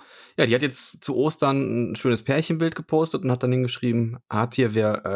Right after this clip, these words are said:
äh, irgendwer von euch Eier gefunden? Fragezeichen. Ich hab nur ein paar K-O-Tropfen bekommen. Frohe Ostern.“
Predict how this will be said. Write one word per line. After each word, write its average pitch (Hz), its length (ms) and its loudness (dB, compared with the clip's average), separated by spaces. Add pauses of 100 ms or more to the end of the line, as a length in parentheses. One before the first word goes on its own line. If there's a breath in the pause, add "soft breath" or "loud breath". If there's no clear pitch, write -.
(140)
äh, 120 120 -6
irgendwer 131 360 0
von 123 180 -2
euch - 500 -4
Eier 135 240 2
gefunden? 151 460 -2
Fragezeichen. 139 600 -2
Ich - 140 -2
hab 151 160 0
nur 135 100 2
ein 123 80 2
paar 120 140 2
K-O-Tropfen 104 600 -2
bekommen. 80 320 -6
Frohe 123 260 2
Ostern.“ - 380 -4